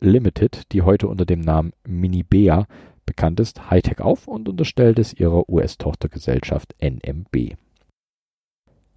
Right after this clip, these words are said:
Der Kauf geschah kurz nach der Einführung der damals neuen Series seven hundred twenty-five.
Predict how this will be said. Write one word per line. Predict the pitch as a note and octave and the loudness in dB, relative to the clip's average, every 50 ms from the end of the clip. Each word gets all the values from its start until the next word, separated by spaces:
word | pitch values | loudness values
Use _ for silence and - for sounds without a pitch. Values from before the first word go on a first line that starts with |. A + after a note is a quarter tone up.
| _ - | _ -2
Der | - - | -2 2
Kauf | - F#2 F#2+ B2+ - - - | 4 4 4 2 0 -2 -4
geschah | - G#2 - F#2 F2+ | -4 -2 0 0 0
kurz | - - - - - - | 0 0 -2 -2 0 0
nach | F2+ E2+ - | 0 0 0
der | - - - | 0 -2 0
Einführung | - D#2 D#2+ E2 - - D#2+ D2+ D#2 D2+ | 0 -2 -2 -2 0 0 0 2 0 0
der | D2 D2 | -2 0
damals | - C#2+ C#2 C#2+ D2 D2+ - - - | 2 2 2 2 2 0 0 -2 -2
neuen | D2 C#2+ D2 D2 C#2+ | -2 0 0 0 -2
Series | - - - C#2 C2+ C#2 C2+ C#2 - - - - _ | -4 -6 -4 -2 -2 0 0 -2 -4 -6 -10 -16 _
seven | - - - D2 C#2 C#2 C2+ | -6 -2 0 0 2 0 0
hundred | C#2 C#2 C#2 C#2 - _ - | -4 -4 -4 -6 -8 _ -6
twenty-five. | - - - C2+ B1 A1 - - - - - C3 F3+ B3 - - | -6 -4 -4 -4 -4 -4 -8 -10 -6 -2 2 4 4 4 2 0